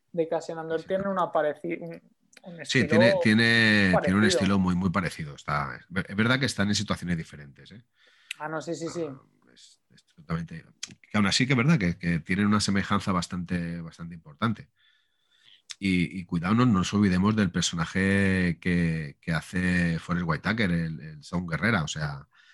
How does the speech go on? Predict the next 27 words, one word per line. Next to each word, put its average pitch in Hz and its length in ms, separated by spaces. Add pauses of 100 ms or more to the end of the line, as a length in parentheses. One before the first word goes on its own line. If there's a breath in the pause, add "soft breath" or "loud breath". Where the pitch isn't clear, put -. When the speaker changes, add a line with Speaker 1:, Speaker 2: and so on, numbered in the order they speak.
(300 soft breath)
Speaker 2:
que - 60
es 139 120
un 151 80
Speaker 1:
Claro. 82 200
Speaker 2:
personaje 87 500
muy 87 280
poderoso, 92 800
o - 40
sea, 73 560 (920 soft breath)
tiene 87 160
mucha 95 260
fuerza - 360
dentro 90 260
de, 87 360
de 82 100
la 82 140
película 87 300
de 87 100
Rogue 78 200
One, 92 340
¿eh? 110 40
Aparte 76 300
que 80 100
para 73 220
mí 80 120
Forrest 80 320
Whitaker 80 440